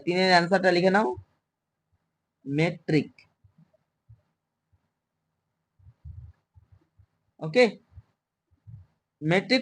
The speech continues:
পদ্ধতিতে ভূবৈচিত্র্য সূচক মানচিত্র অঙ্কন করা হয়। নেক্সট কোশ্চেন চার নম্বর, উপস্থাপনার ভিত্তিতে স্কেল ড্যাশ প্রকার? স্কেল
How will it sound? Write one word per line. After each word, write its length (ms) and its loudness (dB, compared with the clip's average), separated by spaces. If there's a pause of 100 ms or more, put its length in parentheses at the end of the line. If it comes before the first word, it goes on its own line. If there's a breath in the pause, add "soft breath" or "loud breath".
পদ্ধতিতে 400 8
ভূবৈচিত্র্য 500 4
সূচক 220 4
মানচিত্র 340 4
অঙ্কন 240 2
করা 160 2
হয়। 120 -10 (580)
নেক্সট 320 -2
কোশ্চেন 320 -8 (1080)
চার 140 -6 (100)
নম্বর, 220 -8 (760)
উপস্থাপনার 960 10
ভিত্তিতে 440 6 (960)
স্কেল 280 6 (120)
ড্যাশ 200 12 (120)
প্রকার? 340 8 (1000)
স্কেল 220 4